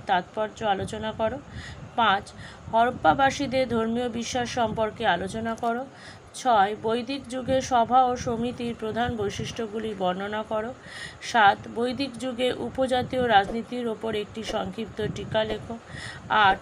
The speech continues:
চিত্রিত ধূসর মৃত, মৃৎপাত্র সম্পর্কিত সংস্কৃতির ওপর একটি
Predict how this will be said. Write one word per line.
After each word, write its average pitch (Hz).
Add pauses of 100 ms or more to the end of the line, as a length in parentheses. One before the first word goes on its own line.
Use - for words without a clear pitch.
(560)
চিত্রিত 277
ধূসর 247
মৃত, 233 (240)
মৃৎপাত্র 240
সম্পর্কিত 220
সংস্কৃতির 208
ওপর 208
একটি 196